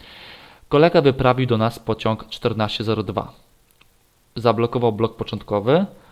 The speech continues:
a u mnie się odblokował blok końcowy. Dla mnie odblokowanie się bloku końcowego, czyli zrobienie się na kolor czerwony,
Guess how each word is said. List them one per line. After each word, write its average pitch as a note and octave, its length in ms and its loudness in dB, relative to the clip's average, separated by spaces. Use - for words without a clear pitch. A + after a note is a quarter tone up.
a A2 200 0
u C3+ 120 0
mnie D#3 140 0
się C#3 140 0
odblokował A2+ 420 0
blok A2 220 -4
końcowy. A2 440 -4
Dla A#2+ 200 2
mnie E3 280 0
odblokowanie A2+ 640 0
się A#2+ 160 -4
bloku A2 280 -4
końcowego, A2 760 -2
czyli A2+ 220 -16
zrobienie A2 420 -4
się - 160 -8
na G#2+ 60 -4
kolor G#2+ 260 -2
czerwony, G#2 520 -4